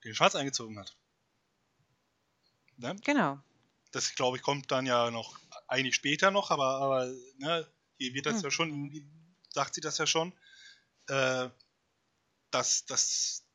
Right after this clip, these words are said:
Speaker 1: der sich da nicht durchsetzen konnte.
Speaker 2: Richtig. Und sie ist richtig,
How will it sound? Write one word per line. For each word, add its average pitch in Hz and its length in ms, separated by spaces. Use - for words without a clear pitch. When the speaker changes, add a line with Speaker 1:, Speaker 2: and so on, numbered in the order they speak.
Speaker 1:
der 123 120
sich 120 120
da 117 120
nicht 113 160
durchsetzen 175 360
konnte. 95 220
Speaker 2:
Richtig. - 420
Und 202 140
sie 196 120
ist - 300
richtig, 170 460